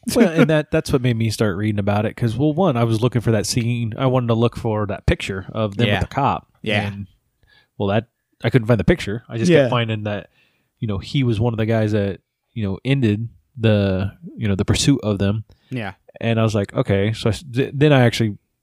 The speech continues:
Speaker 2: read. So
Speaker 1: Yeah, that's the, uh, that, that, that police officer, or that, sh-, uh, that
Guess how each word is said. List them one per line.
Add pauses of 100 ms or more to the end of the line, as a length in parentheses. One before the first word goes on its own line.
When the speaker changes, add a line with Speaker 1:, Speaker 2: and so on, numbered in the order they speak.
(220)
Speaker 2:
read. (1040)
So
Speaker 1:
Yeah,
that's
the,
uh, (220)
that,
that, (240)
that
police
officer,
or
that,
sh-,
uh,
that